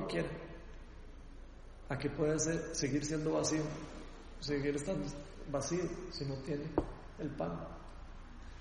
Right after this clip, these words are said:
el pan que da vida? Yo creo que eso es una cosa muy importante porque creo que Dios nos llama como a que entendamos eso, que entendamos que lo que tenemos que buscarlo es a Él. No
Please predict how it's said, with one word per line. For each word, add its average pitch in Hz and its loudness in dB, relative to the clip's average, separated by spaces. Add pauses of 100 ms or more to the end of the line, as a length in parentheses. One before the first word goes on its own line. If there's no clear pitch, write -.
(320)
el 131 0
pan 143 0
que - -4
da 190 -2
vida? 196 0 (1400)
Yo 131 4
creo 156 2
que 170 4
eso 170 4
es 180 0
una 175 0
cosa 175 4
muy 180 4
importante 175 4
porque 156 0 (1120)
creo 139 6
que 175 4
Dios 165 10
nos 170 4
llama 165 4
como 165 2
a 131 0
que 131 0
entendamos 131 0
eso, 254 2
que 147 2
entendamos 135 0
que 214 2
lo 196 2
que 175 -2
tenemos 147 -2
que 214 6
buscarlo 170 4
es 147 2
a 170 0
Él. 233 0 (1300)
No 151 2